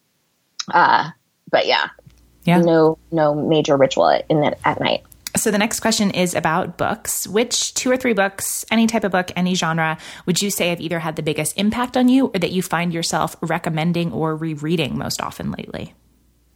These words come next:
Speaker 1: Oh my gosh. Well, definitely You Are a Badass at Making Money,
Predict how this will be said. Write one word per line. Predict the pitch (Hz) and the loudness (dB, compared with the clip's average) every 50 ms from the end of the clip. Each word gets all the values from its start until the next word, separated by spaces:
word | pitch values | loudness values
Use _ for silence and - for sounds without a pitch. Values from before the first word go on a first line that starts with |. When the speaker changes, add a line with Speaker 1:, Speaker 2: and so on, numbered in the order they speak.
| _ _ _ _ _ _ _ _ _ - - - - - - - - - - - | _ _ _ _ _ _ _ _ _ -18 -16 -16 -16 -18 -18 -20 -20 -10 -2 2
Speaker 1:
Oh | 180 170 | 4 4
my | 160 143 | 6 6
gosh. | 135 - - - - | 4 4 2 2 2
Well, | - 170 180 | 2 2 4
definitely | - 185 170 170 - 196 190 185 - - 180 | 6 6 4 4 4 2 2 2 4 4 4
You | 170 165 156 | 4 4 4
Are | 143 147 151 | 4 4 4
a | 160 | 4
Badass | 170 120 101 98 165 175 - | 4 2 2 2 0 0 -2
at | - | -4
Making | - 165 - 170 165 | -4 -2 -2 -2 -2
Money, | - - - - 170 - | -2 -2 -4 -6 -8 -12